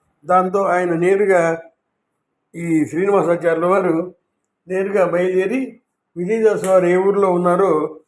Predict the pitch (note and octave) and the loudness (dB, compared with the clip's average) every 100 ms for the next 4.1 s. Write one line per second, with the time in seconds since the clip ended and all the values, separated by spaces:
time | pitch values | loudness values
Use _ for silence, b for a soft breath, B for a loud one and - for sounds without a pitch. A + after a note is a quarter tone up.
0 | _ _ D#3+ E3 F#3+ G3 G#3 F3+ E3+ E3 | _ _ -10 -8 -4 0 2 2 2 0
1 | F3+ A3 - _ _ _ _ _ _ _ | 0 -2 -6 _ _ _ _ _ _ _
2 | _ _ F3+ F3+ F3+ G3 F3+ F3 F3 F#3 | _ _ -6 -6 -2 -2 0 -2 -2 0
3 | G3+ F#3+ E3 F3 E3+ F3 F3+ F#3 D#3+ D#3 | 2 4 2 2 0 0 0 0 0 -2
4 | - | -10